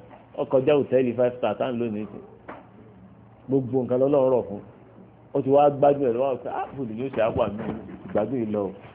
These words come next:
Ṣùgbọ́n wa bá, tó bá fẹ́ wà ń bẹ̀, igi tẹ, igi yìí ni kò jẹ. Ṣùgbọ́n Ọlọ́run bá àlekè ọlá sọ pé má jẹ igi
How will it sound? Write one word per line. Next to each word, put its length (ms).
Ṣùgbọ́n 280
wa 120
bá, 100
tó 140
bá 140
fẹ́ 200
wà 160
ń 100
bẹ̀, 160
igi 600
tẹ, 140
igi 300
yìí 220
ni 80
kò 220
jẹ. 180
Ṣùgbọ́n 420
Ọlọ́run 280
bá 80
àlekè 280
ọlá 140
sọ 120
pé 80
má 140
jẹ 180
igi 260